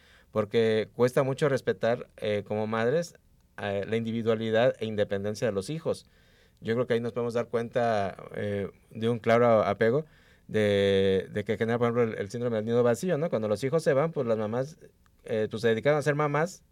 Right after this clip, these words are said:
¿verdad? Y les cuesta, ya, ya, ya no se reconocen como mujeres, como pareja, como esposa, eh, como profesionista, o sea,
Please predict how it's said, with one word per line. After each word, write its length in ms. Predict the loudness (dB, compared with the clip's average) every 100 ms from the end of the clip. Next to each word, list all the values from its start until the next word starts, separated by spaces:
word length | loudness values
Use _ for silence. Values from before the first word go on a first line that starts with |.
| _ _ _ _ _ _ -4
¿verdad? 340 | 0 2 2 0
Y 100 | -2
les 140 | -2
cuesta, 200 | 0 -2 4
ya, 140 | 4
ya, 140 | 4
ya 140 | 4 2
no 80 | 2
se 100 | -2
reconocen 320 | -2 -2 -2
como 140 | -2
mujeres, 480 | -2 0 2 2 0
como 240 | -2 -4
pareja, 580 | -2 2 2 2 0 -6 -10 _ _ _ _ -10
como 160 | -8
esposa, 580 | -8 2 4 4 0 -6 -10 _ _
eh, 360 | -14 -6 -4 -4 -6
como 160 | -8 -6
profesionista, 580 | -6 -6 -6 -2 2 2
o 60 |
sea, 200 | 2 2